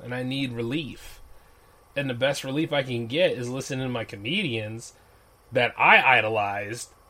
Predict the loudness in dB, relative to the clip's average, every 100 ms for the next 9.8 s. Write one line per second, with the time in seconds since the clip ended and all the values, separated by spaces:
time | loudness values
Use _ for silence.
0 | _ -4 -2 2 2 4 2 6 6 6
1 | -2 -6 -16 -20 _ _ _ -20 _ -14
2 | 4 8 10 8 2 -10 _ _ _ _
3 | 2 6 6 4 0 2 4 4 2 2
4 | 4 4 4 4 2 -4 -8 -16 -20 -20
5 | -20 _ _ -20 -18 -18 -16 -6 0 2
6 | 4 2 2 -8 -12 -14 -14 -4 -2 0
7 | -2 -4 -12 -10 -4 0 0 0 -4 -6
8 | 0 2 4 0 -4 -2 -2 -2 -4 -8
9 | -6 -4 0 0 0 -8 -16